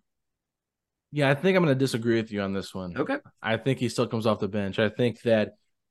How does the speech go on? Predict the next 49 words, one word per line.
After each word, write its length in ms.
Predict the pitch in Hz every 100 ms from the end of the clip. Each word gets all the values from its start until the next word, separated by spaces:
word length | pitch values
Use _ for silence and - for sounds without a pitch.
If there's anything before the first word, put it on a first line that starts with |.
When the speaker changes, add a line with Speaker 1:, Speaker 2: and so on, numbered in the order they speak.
| _ _ _ _ -
Speaker 1:
at 180 | 123 123
this 160 | 139
point, 380 | - 139 135 131 _ _ _ _ _ _ _ _
with 180 | 143 110
where 120 | 120
the, 80 | 117
the 200 | 110 123
way 140 | 123
the 80 | 120
roster 320 | 113 117 -
looks, 340 | 107 117 110 117
I 60 |
think 220 | 117 139 117
Buddy 180 | 117
Hield's 480 | 107 120 143 143 - _ _ _
highest 360 | - 123 135 131
paid 180 | 143 139
player 160 | 143
on 60 | 147
the 80 | 143
team 220 | 156 156
right 140 | 156
now. 260 | 156 165 175 _ _ _ _ 139
Speaker 2:
Uh, 220 | 123 120
no, 400 | 131 147 117 - _
it's, 220 | 127 110 117
Speaker 1:
Miles? 260 | 113 139
Speaker 2:
it's 60 | 123
actually 260 | 117 139
Bruce 240 | 127 135 131
Brown. 280 | 135 131 - _ _ _ -
Speaker 1:
Well, 220 | 135 123
I'm 180 | 123 127
saying 380 | 139 127 110 107
before 340 | 110 123 107
this, 300 | 90 87 -
before 240 | 107 120
the 100 | 113
signing 300 | 104 110 104
happened. 260 | 95 92 156
Speaker 2:
Oh, 120 | 127 127
b-, 120 | -
before 360 | 143 127 160 156
this, 240 | 151 151
it 140 | 143 135
was 120 | 123
gonna 140 | 135
be 80 | 123
Turner. 280 | - 113